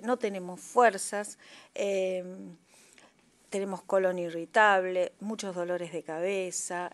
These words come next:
eh, eh, dolores en todo el cuerpo, como si tuviéramos una gran gripe, una gran fatiga, eh, lo que impide hacer las cosas. O sea, hay una, hay una gran,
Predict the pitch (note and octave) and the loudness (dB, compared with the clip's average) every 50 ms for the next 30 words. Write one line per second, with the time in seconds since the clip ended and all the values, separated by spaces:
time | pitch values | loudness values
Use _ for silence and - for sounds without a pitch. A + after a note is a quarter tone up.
0 | _ - - F#3+ F3+ F3 F3+ F3 F3 E3+ E3+ - - E3 E3 - F#3+ F3+ E3+ F#3 | _ -12 -8 -4 -2 -2 -2 -2 -4 -6 -8 -8 -10 -12 -12 -12 -12 -12 -12 -14
1 | F#3 F3+ G3 F#3 F3+ F#3 _ _ - - - - - - - - - - - - | -14 -16 -16 -16 -18 -20 _ _ -20 -20 -20 -20 -20 -20 -20 -20 -20 -20 -20 -20
2 | _ - - - - - - F#3+ - - - - - - - - F#3+ - - G3+ | _ -18 -16 -14 -12 -10 -10 -12 -12 -14 -14 -12 -12 -10 -10 -12 -12 -14 -14 -12
3 | G#3 G3+ G3 G#3 G3 G3 G3 G3 G3 F#3+ - G3+ F#3+ - G3+ G3 F#3 F#3 - A#3 | -12 -8 -2 -2 -2 0 0 -4 -4 -6 -8 -10 -8 -6 -4 -4 -4 -2 -2 -2
4 | A#3 A#3 A3+ A3 - F#3 F3 - - - - F#3 F#3 F#3+ F#3+ F#3+ F#3 F#3 F3 - | -2 -2 -4 -8 -6 -12 -10 -12 -12 -12 -12 -10 -8 -8 -8 -8 -8 -10 -12 -12
5 | G3 F#3 F3+ F3 E3+ F3+ F#3+ A#3+ C4+ C4 A#3+ A3 G#3 G#3+ A3+ A#3+ A3+ - - - | -12 -10 -10 -8 -4 0 2 2 4 4 2 0 -2 -2 -2 -2 -4 -6 -8 -6
6 | F3 F#3+ G3 - - - - - - - G3 F#3+ E3+ E3+ F#3+ G#3+ A#3 A#3+ A#3 A#3 | -6 -6 -6 -10 -18 -20 -20 -20 -14 -10 -8 -6 -4 -2 2 2 2 2 0 -4
7 | - - G#3+ G3 G3 - A3+ A3 G3+ F#3+ F#3 F3+ F#3 F#3 F#3 - _ - - - | -4 -2 -2 -2 -2 -4 -8 -6 -6 -4 -2 -2 -4 -4 -6 -12 _ -20 -20 -20
8 | - - - _ - - F#3 F3+ F3+ F3+ F3 F#3 G3+ G3 F#3+ - F3+ F3+ F#3 F3 | -20 -20 -20 _ -8 -4 -2 -2 0 -2 -2 -4 -4 -6 -6 -8 -10 -12 -14 -18
9 | - _ _ - F#3+ G3 F#3+ G3 F#3+ F#3 F#3 - C4 C#4 C#4 B3 G#3+ - - G#3+ | -20 _ _ -12 -6 -6 -6 -6 -6 -10 -4 -2 0 2 2 2 2 2 -4 -4
10 | G#3+ G3 F3+ - - - B3 B3+ - - G3 F3 E3+ - - - _ _ - - | -4 -4 -8 -8 -2 -2 -2 -2 -2 -8 -10 -12 -12 -14 -18 -18 _ _ -20 -20
11 | - - _ - - F#3 - - - F#3+ F#3 F#3 F3 - - - G#3 G#3+ A3+ A3+ | -20 -20 _ -14 -14 -12 -10 -8 -6 -2 -2 -2 -2 -2 -4 -4 -2 -2 -2 -2
12 | A3 G#3+ G#3 G3+ G3+ G3 G3 F#3+ G3 G3+ - - E3 - - - G3+ A3 A3 G#3 | -2 -4 -4 -6 -6 -6 -6 -8 -8 -8 -10 -10 -10 -10 -10 -8 -6 -6 -6 -6
13 | G#3 G#3 G3+ G3+ G#3 G#3 G#3 G#3+ A3+ A#3 A3+ G#3+ G#3 G3 F#3 F#3 F3+ F3 F3 F3 | -6 -6 -8 -6 -4 -2 0 0 0 -2 -2 -6 -8 -10 -10 -10 -12 -12 -12 -14
14 | F3+ F#3 | -14 -18